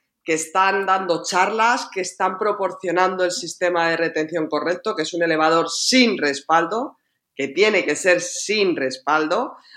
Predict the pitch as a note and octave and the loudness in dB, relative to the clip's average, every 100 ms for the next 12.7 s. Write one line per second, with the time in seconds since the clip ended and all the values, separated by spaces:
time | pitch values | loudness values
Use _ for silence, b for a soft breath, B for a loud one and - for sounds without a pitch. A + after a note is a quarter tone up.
0 | B A#3+ F#4+ E4+ D#4+ D#4+ E4 E4 C#4+ D#4 | B 0 4 4 2 0 0 0 0 0
1 | D4+ C4 B3 B3+ B3+ E3 D#3 F3+ E3+ E3+ | 0 -2 0 0 0 -2 0 2 2 0
2 | F#3 F3 D#3 D3 F#3+ G3+ C#3+ A#2 - - | -4 -2 -2 -2 -4 0 0 0 -6 -8
3 | F3 D#3+ D#3+ F#3 F3+ D#3+ D3+ D3+ D3+ C#3+ | -4 -2 0 -2 0 0 0 0 -2 -6
4 | - F3 E3 - D3 C#3 - _ _ - | 0 2 2 0 -2 -2 -6 _ _ -20
5 | - - F3+ F#3+ - F3+ E3+ G3 E3+ E3+ | -14 -2 2 2 2 0 0 -2 0 2
6 | F3 D#3 C3+ C3 B2 C3 D#3 - C#3+ D#3+ | 2 0 -4 -4 -6 -6 -4 -2 -2 -2
7 | D#3+ C#3 - D3 C#3 C3 B2+ - F3+ D#3+ | -2 -4 -2 -4 -2 -2 -2 -2 0 2
8 | D3+ D#3 D3+ D3+ F3 A#3 - D#3 D#3 D#3 | 4 2 2 0 2 0 -2 -2 -2 -2
9 | E3+ D3+ D#3+ D3+ D3+ - E3+ F3 E3 E3 | -2 -2 0 -2 -4 -2 0 0 0 2
10 | E3+ E3+ D#3 D#3 D#3+ F3 D#3+ C#3 C3+ A#2+ | 2 2 -2 -2 -2 -2 -4 -2 0 -2
11 | - D3+ - C3+ C#3+ D3+ D3 - C3 A#2+ | -2 -4 -2 0 0 0 0 -4 -8 -6
12 | A#2+ A#2 - - - F2 | -6 -6 -10 -14 -14 -20